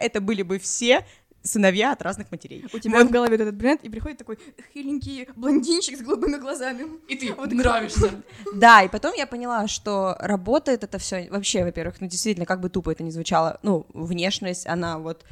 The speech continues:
Speaker 1: она есть в списке того, на что ты обращаешь внимание, но она вообще не первостепенная. Мы влюбляемся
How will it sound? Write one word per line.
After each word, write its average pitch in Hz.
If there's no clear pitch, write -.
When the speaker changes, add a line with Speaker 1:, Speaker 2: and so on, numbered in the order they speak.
Speaker 1:
она 190
есть 175
в -
списке 254
того, 247
на 247
что 220
ты 214
обращаешь 208
внимание, 202
но 175
она 214
вообще 190
не 175
первостепенная. 175
Мы 196
влюбляемся 180